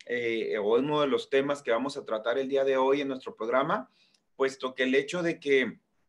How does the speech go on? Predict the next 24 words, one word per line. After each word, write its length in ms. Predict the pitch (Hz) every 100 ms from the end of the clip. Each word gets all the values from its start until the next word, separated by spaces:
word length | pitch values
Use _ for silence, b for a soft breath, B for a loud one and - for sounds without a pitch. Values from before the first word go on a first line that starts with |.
| _ _ _ _ _
el 280 | 127 123 117
salario 400 | 131 127 139 156
mínimo, 640 | 156 160 160 147 135 127 B B B
eh, 420 | 117 123 117 117 123
tenga 300 | 139 143 151
estos 340 | 151 165 160
incrementos 960 | 147 131 127 120 135 147 156 - 139 -
tan, 340 | 120 113 104 b b _
tan 240 | 123 123
grandes 560 | 123 131 156 165 170 -
y 160 | 143 165
repentinos, 1000 | 170 170 175 175 160 151 156 160 127 117
quiero 160 | 135 147
llamarlo 400 | 147 127 131 147
así, 380 | 143 143 143 135 B B
repentinos, 880 | - 139 131 117 117 147 160 156 - _ _ _
eh, 560 | - 123 123 120 117 -
en 180 | 123 117
la, 640 | 113 110 107 104 104 92 - _ _ _ _ -
en 180 | 113
la, 520 | 107 104 95 92 87 78 - _ _ _ _ _ _ _
de 160 | 131 151
último 360 | 156 196 175
momento, 640 | 143 135 160 175 196 220